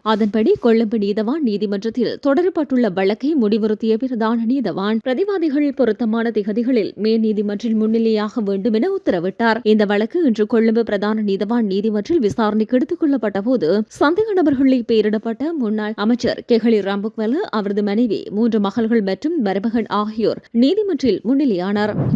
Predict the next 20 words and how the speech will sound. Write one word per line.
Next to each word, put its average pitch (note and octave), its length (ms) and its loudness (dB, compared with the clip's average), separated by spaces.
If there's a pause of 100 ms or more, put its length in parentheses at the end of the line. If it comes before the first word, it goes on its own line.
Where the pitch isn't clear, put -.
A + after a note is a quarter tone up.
(100)
ஜனாதிபதிகளின் B3+ 920 0
உருத்துரிமைகள் A3 800 -4
சட்டத்தின் G#3+ 460 -6
மூலம் G#3 280 -2
இரண்டாம் G#3 360 -2
வாசிப்பு G3 420 -4
மீதான G#3+ 420 -2
நாடாளுமன்ற G3+ 580 -2
விவாதத்தை G3 720 -4 (280)
நாளைய D4 360 0
தினம் C#4+ 260 0
நடாத்துவதற்கு A3 680 -4
தீர்மானிக்கப்பட்டுள்ளது. G3+ 960 -4 (120)
அதற்கமைய G#3 640 -2
நாளைய G3+ 340 -2
தினம் G#3+ 240 -4
காலை G3+ 320 -4
பதினொன்று G#3 500 -4
முப்பது G3+ 360 -4
முதல் G#3 400 -4